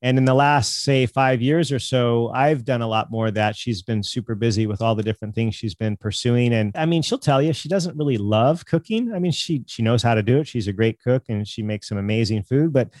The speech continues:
but lately, I've had the privilege and, and the opportunity to, to be able to cook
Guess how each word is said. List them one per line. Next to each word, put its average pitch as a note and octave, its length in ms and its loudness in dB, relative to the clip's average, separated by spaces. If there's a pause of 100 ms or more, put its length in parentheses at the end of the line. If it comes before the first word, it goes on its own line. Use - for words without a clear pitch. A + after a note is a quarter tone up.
(360)
but C3 100 2
lately, E3+ 540 4
I've F3 220 0
had D#3 300 2
the C#3 180 2
privilege D3 500 0
and, C3 160 -2
and C3 300 -2
the C3 100 4
opportunity E3+ 600 2
to, D3+ 460 -2
to D3+ 120 -4
be D3 180 2
able D#3 220 2 (120)
to D3 80 -4
cook - 240 -2